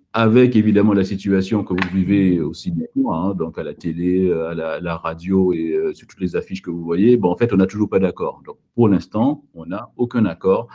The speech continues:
à date, euh, entre, entre, entre le, l'Union européenne et, et la Grande-Bretagne après donc cette, cette, cette fin d'année. Voilà. Donc, par défaut,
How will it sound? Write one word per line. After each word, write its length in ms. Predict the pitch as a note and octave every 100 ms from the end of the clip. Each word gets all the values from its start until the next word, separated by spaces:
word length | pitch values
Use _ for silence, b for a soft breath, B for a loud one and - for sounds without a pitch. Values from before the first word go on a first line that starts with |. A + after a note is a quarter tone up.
| B B B _
à 100 | F#2
date, 400 | E2+ G2 A2+ - B B B -
euh, 240 | F#2 F2 -
entre, 560 | G2+ - - A2 A2 F2 E2+
entre, 360 | G2 F#2 G#2 -
entre 260 | G2 - G2+
le, 240 | F2+ E2
l'Union 280 | E2+ F#2+ G2+
européenne 600 | F2+ F2 E2 F#2 G2 E2+ D2+ C2+
et, 100 | D#2+ D#2
et 60 | F2
la 100 | E2
Grande-Bretagne 580 | D#2+ E2 D2+ - G2+ A2+ -
après 380 | F2 - G#2+
donc 260 | G2 F#2 A2
cette, 400 | - D2+ C#2+ - C#2 C#2+
cette, 440 | - D#2+ B1+ - - B1
cette 180 | - -
fin 120 | F#2+
d'année. 260 | E2+ B1+ B1+
Voilà. 200 | D2 B1+
Donc, 160 | -
par 160 | - E2+
défaut, 420 | D2+ - G#2 A#2+